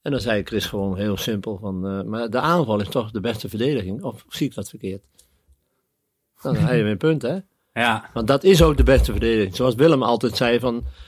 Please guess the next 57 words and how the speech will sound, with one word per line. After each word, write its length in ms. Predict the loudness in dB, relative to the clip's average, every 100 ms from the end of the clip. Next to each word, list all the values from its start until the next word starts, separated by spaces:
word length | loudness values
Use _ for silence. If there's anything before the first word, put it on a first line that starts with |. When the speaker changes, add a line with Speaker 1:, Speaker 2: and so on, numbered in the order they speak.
| -8
Speaker 1:
"Je 100 | 0
hoeft 140 | 2 2
niet, 220 | 2 6
eh, 180 | 6 6
snel 260 | 4 4
te 120 | 2 0
zijn 240 | -2 0
als 160 | -2 0
je 60 |
maar 100 | 0
eerder 220 | 2 0
start." 420 | -2 -4 -4 -10 _ _ _ _ -14 -14 -18 -2 2
<laughs> 600 | 4 4 2 -2 -6 -2
Nou, 160 | -2 -2 0
dat 160 | 2 6
zijn 180 | 6 6
van 80 |
die 140 | 6 8
dingen. 420 | 8 8 6 4 _ _ 0
En 100 | 4
dat 120 | 6
heb 160 | 6 4
ik 100 | 2
met 300 | 4 4 6
Johan 220 | 6 6
Cruijff 260 | 6 6
op 60 | 4 2
een 60 | 4
gegeven 80 | 4
moment 120 | 6
ook 160 | 4 4
gehad. 260 | 2 2 2
Die, 180 | 0
dat 160 | 0 0
hij 80 | 2
mij 220 | 2 4
dingen 260 | 4 4 4
aangaf 420 | 4 4 2 2
dat 100 | 0
ik 80 | 0
dacht 180 | -4
van, 240 | -4 -10 -10 -20 -12
"Kijk, 200 | -10 -10 _ _
daar 260 | 2 4 6
heb 180 | 6
ik 100 | 6
wat 200 | 6 2
aan." 220 | 0 -6 -6
Dat 160 | -2
zijn 180 | 0 2
details 540 | 2 2 2 2 0
en 80 | -2
daar 120 | 2
heb 120 | 4 4
ik 80 | 4
wat 140 | 2
aan. 180 | -2